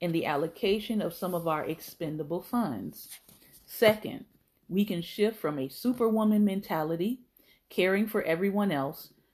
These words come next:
to one that affords us the obligation and commitment to care for ourselves. One of the things that one of my therapists said to me that has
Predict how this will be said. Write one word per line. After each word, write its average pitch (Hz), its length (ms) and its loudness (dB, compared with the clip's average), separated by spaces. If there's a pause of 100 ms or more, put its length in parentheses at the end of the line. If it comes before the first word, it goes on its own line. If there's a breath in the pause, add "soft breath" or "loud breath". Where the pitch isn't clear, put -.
to 185 120 0
one 175 260 2
that 208 180 6
affords 180 440 0
us 170 180 2
the - 180 -4
obligation 156 640 0
and 175 140 -4
commitment 165 540 -6
to 190 120 -8
care 160 340 -4
for 165 220 -6
ourselves. 147 840 -6 (540 soft breath)
One 175 240 2
of 214 100 2
the 226 120 4
things 185 720 -4 (360)
that - 160 -6
one 170 240 -4
of 190 80 -2
my 180 260 -2
therapists 165 600 -4
said 156 280 0
to 151 80 -8
me 160 440 -6
that 170 140 -2
has 147 420 -2